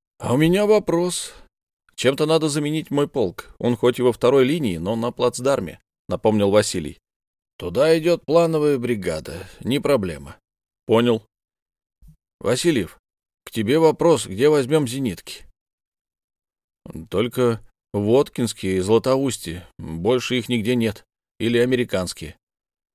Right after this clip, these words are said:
«Ни за какие ковришки, они у меня были, нахлебался». «Тогда у меня всё. Приказ и к исполнению. Алексей Фёдорович, останься. Василий Иванович, ты тоже». Дождавшись, когда полковник Васильев выйдет,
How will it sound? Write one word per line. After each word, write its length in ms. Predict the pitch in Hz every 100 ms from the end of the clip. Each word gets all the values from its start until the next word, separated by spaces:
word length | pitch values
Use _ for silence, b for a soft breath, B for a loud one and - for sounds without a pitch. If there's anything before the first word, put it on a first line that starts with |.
| _ _ _ _ _ -
«Ни 280 | 120 151 160
за 180 | 151
какие 360 | 135 147 123 147
ковришки, 540 | 135 127 110 95 -
они 240 | 101 127 165
у 80 | 151
меня 300 | 151 156 143
были, 440 | 135 208 135 87 _ _ -
нахлебался». 800 | 120 143 151 120 127 107 - - _ _ _ _ _ _ _ _ _ _
«Тогда 380 | - 78 107 131
у 80 |
меня 300 | 117 113 131
всё. 340 | 120 - 120 113 B B B _ _ _ _
Приказ 460 | - 110 139 160 -
и 60 | 139
к 60 |
исполнению. 640 | 147 - 131 104 76 71 -
Алексей 340 | 90 98 - 123
Фёдорович, 400 | 110 87 85 - B B -
останься. 560 | 107 - 92 80 - _
Василий 320 | - 117 156 135
Иванович, 280 | 104 - - _
ты 120 | - 117
тоже». 340 | 85 78 - _ _ _ _ _ _ _ _ _ _ _ _ _ _ _ _ -
Дождавшись, 600 | 82 82 101 160 - -
когда 300 | 139 127 147
полковник 540 | 131 123 143 135 123
Васильев 540 | 117 104 135 131 117 -
выйдет, 600 | 107 127 160 156 -